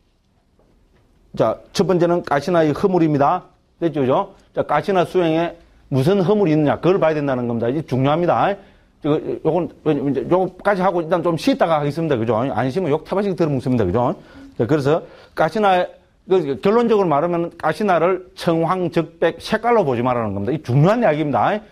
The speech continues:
요건 좀 이따가 말씀드리겠습니다. 가시나는 단지 개념으로 보라는 겁니다. 색깔에, 색깔로서 보면 절대로, 그죠? 우리 그,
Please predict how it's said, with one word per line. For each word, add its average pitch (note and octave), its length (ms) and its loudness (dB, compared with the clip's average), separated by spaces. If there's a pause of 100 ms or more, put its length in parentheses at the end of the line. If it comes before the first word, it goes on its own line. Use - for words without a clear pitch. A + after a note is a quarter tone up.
(160)
요건 C#3+ 300 -2
좀 E3+ 140 0
이따가 E3 160 0
말씀드리겠습니다. B2 880 -2 (280)
가시나는 D3 600 -2
단지 B2+ 640 -2 (280)
개념으로 F#3+ 440 2
보라는 C#3+ 340 -2
겁니다. G2+ 320 -4 (560)
색깔에, E3+ 580 0 (340)
색깔로서 F3 680 0
보면 C#3 340 -2 (320)
절대로, D#3+ 480 0 (160)
그죠? A#2+ 300 -2 (300)
우리 A2 280 0
그, G#2 320 -2